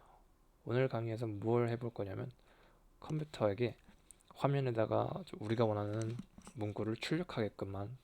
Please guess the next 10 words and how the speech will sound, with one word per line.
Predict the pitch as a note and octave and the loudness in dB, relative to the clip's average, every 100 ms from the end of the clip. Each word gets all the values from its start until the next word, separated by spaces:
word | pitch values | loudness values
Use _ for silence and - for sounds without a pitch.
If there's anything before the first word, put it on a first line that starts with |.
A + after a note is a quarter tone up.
| - | -14
시켜볼 | - - B2 G#2 | -8 -4 -2 -2
거예요. | - G2 A2 - _ _ _ _ - - - _ | -2 -4 -4 -8 _ _ _ _ -20 -20 -20 _
그러기 | - A#2 B2 B2 | -4 0 2 2
위해서는 | A2+ G2+ G#2 B2 B2 _ _ - | 2 -2 -2 -6 -6 _ _ -8
이 | G#2+ | -4
화면에 | G#2 C#3+ D3+ C#3 | -2 0 0 0
출력하기 | - D3+ E3+ - C3 G#2+ | 0 -2 0 -2 0 0
위한 | G2+ - | -2 -6
도구가 | - A2 B2 | -4 -4 -2
필요합니다. | G#2+ - G2+ F#2+ F#2 | -4 -4 -6 -6 -10